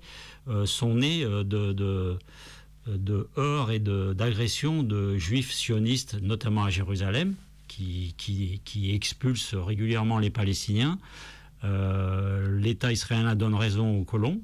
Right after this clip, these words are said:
donc, euh, ça a mis, euh, hors d'eux les, <laughs> les premiers concernés, les, les, les Jérusalémites. Et puis donc, euh, effectivement, euh, ben, Gaza, en solidari-, solidarité, a envoyé des roquettes via le Hamas sur les colonies, euh,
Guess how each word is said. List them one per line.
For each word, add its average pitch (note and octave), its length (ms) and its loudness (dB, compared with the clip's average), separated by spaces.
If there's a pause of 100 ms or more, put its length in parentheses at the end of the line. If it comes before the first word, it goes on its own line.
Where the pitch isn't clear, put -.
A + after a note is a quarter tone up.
donc, G#2 420 -2
euh, F#2+ 160 0
ça G2 220 -2
a F#2 60 2
mis, G2 240 2
euh, F#2 340 -2
hors F#2+ 200 0
d'eux G2+ 280 2
les, F#2+ 600 0 (220)
<laughs> - 240 -14
les G#2+ 200 2
premiers A2+ 320 0
concernés, A#2 560 2
les, A2 240 2
les, F#2+ 460 2 (840)
les B2 160 0
Jérusalémites. A#2 1160 2
Et A#2 160 0
puis A2+ 360 0
donc, A2+ 360 -2
euh, A2 60 2
effectivement, A2+ 720 0
euh, G#2 160 2
ben, G2 440 2
Gaza, G2+ 320 2
en C#3+ 80 4
solidari-, G#2 540 2
solidarité, G#2+ 880 2
a G2 260 2
envoyé G2 380 2
des F#2+ 140 2
roquettes F#2+ 420 0
via G2 260 2
le F#2 160 2
Hamas G2 320 2
sur F#2 320 -2
les F#2 140 0
colonies, G2 540 2
euh, F#2+ 120 0